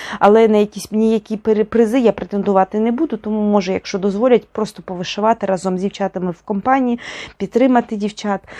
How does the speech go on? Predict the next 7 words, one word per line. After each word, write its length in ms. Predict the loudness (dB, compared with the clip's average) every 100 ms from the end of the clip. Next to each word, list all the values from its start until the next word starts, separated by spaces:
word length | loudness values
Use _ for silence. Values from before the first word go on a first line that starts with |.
| -20 -20 -20 -12 -2
М, 800 | 2 4 4 2 0 0 0 2
ну, 60 |
якщо 420 | 2 2 2 4
Юлія 340 | 4 4 4 4
Німінська 480 | 4 2 0 -4 -4
мені 220 | -2 -2
дозволить 680 | -4 -2 0 2 2 -2